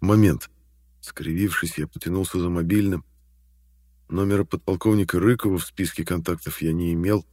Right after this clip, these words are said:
но Крылов из той же конторы. «Сергей? Извиняюсь за поздний звонок». «Ничего», ответил служивый. «Не так и поздно».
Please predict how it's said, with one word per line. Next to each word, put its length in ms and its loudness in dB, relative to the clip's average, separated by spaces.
но 160 -2
Крылов 380 4
из 100 -4
той 160 2
же 100 4
конторы. 440 0
«Сергей? 520 6
Извиняюсь 640 4
за 140 4
поздний 320 4
звонок». 420 4
«Ничего», 440 4
ответил 240 -10
служивый. 540 -4
«Не 140 0
так 220 6
и 40 6
поздно». 380 4